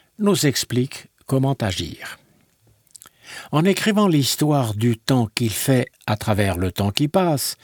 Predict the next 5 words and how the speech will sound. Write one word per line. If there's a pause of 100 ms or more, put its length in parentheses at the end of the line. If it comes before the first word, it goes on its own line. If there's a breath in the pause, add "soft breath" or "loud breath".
(520 loud breath)
Tom
Flannery (420 loud breath)
signe
un (240)
passionnant